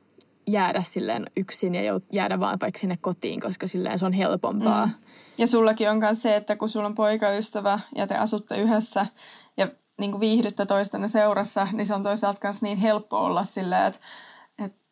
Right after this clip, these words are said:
Speaker 2: no mut miksi mä lähtisin
Speaker 1: Sitä just.
Speaker 2: ulos, äh, tuntemattomien kanssa, kun mä voisin olla täällä kotona ja vaan tehdä jotain hauskaa ja laittaa hyvää ruoka-, ruokaa, et, ja sit taas niinku huonona
Speaker 1: <laughs>
Speaker 2: päivänä, niin sitä ajattelee, että äh, et miksi mä en mennyt, että olisi pitänyt, niin olisi tutustunut johonkin ihmisiin, että nyt mä oon ihan yksin ja,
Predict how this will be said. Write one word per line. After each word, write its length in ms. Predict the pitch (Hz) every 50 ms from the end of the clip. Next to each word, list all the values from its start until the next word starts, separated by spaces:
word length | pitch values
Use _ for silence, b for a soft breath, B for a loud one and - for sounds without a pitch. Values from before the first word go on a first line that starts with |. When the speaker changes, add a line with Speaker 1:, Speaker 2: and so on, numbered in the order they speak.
| _ _ -
Speaker 2:
no 80 | 131 190
mut 160 | 208 220 226
miksi 220 | 240 240 - -
mä 80 | 254 226
lähtisin 300 | 214 220 220 - - -
Speaker 1:
Sitä 100 | 262 247
just. 200 | 240 226 190 -
Speaker 2:
ulos, 400 | 240 214 208 202 208 233 - -
äh, 320 | - - - - - - - - _ _ - - _ - 254
tuntemattomien 720 | 262 262 247 247 240 233 208 220 214 - 226 214 208 208 214
kanssa, 360 | 214 208 214 220 - 240 220
kun 100 | 226 220
mä 140 | 214 214 208
voisin 340 | 214 214 214 226 226 202 190
olla 200 | 190 202 214 233
täällä 240 | 247 - 208 208 220
kotona 400 | 214 214 214 214 208 208 - -
ja 240 | 135 131 131 - - - -
vaan 180 | 240 240 254
tehdä 220 | 254 247 220 233 -
jotain 240 | 247 - 262 254
hauskaa 360 | 233 247 262 262 - - - -
ja 60 | -
laittaa 260 | 269 269 - 277 269
hyvää 220 | 254 262 233 - -
ruoka-, 400 | 254 269 269 262 - 269 - - -
ruokaa, 520 | 247 240 233 240 247 269 254 254 247 -
et, 320 | - 214 220 - - - _ _ _ _ _ _ _ _ _ _ _ _ - -
ja 120 | 214 208
sit 180 | 214 202 196 -
taas 200 | 196 190 214 214
niinku 240 | 220 214 254 233
huonona 380 | 226 226 208 196 196 190 196 196 -
Speaker 1:
<laughs> 40 | 190
Speaker 2:
päivänä, 380 | 185 185 190 196 190 180 190 - B B B B B B B B B _ _ _ -
niin 160 | - 220 208
sitä 200 | 185 190 185 180
ajattelee, 440 | 180 - - 208 - - - 240 240
että 220 | 240 - - - 214
äh, 140 | 202 202 -
et 100 | - 185
miksi 240 | 226 190 190 - -
mä 120 | - -
en 60 | - -
mennyt, 320 | - - - - 220 -
että 180 | - - - -
olisi 160 | - 220 -
pitänyt, 360 | - 113 - 117 117 117 113
niin 120 | 117 -
olisi 120 | - - -
tutustunut 520 | - - 240 240 233 - - - - - -
johonkin 240 | 247 226 240 247 -
ihmisiin, 340 | - 220 214 240 240 - -
että 120 | - -
nyt 100 | 311 294 -
mä 80 | 262 247
oon 100 | 240 233
ihan 220 | 233 220 226 -
yksin 300 | 226 226 - - - 262 240
ja, 120 | -